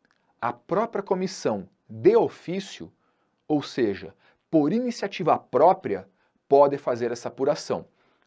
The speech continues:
Cuidado, hein? Isso aqui não é poder judiciário. Cuidado a banca falar pra você que ela pode mentir de duas formas. É falar que é apenas de ofício ou apenas mediante requerimento. Negativo. Negativo. Bate o print que eu já vou trocar de tela de novo.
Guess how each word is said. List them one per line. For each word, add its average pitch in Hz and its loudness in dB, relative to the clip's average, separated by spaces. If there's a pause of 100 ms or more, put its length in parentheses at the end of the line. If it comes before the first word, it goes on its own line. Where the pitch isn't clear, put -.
Cuidado, 131 4
hein? 117 -4
Isso 117 -14
aqui 113 -8
não 117 -4
é 120 -14
poder 135 2
judiciário. 127 -2 (320)
Cuidado 98 0
a 131 2
banca 131 -4
falar 117 2
pra 113 -6
você 113 0 (340)
que - -6 (200)
ela - 0
pode 247 0
mentir 226 -4
de 185 -6
duas 220 -2
formas. 101 0
É 117 -8
falar - -2
que - -6
é - -2
apenas 277 -2
de 175 0
ofício 196 -4 (200)
ou 156 2
apenas 151 0
mediante 135 -4
requerimento. 123 -2
Negativo. 120 -2 (340)
Negativo. 110 -2 (560)
Bate 104 -2
o - -20
print 101 -8
que - -14
eu 98 -10
já 95 -8
vou 92 -6
trocar 90 -10
de 87 -14
tela 85 -8
de 180 -8
novo. 147 0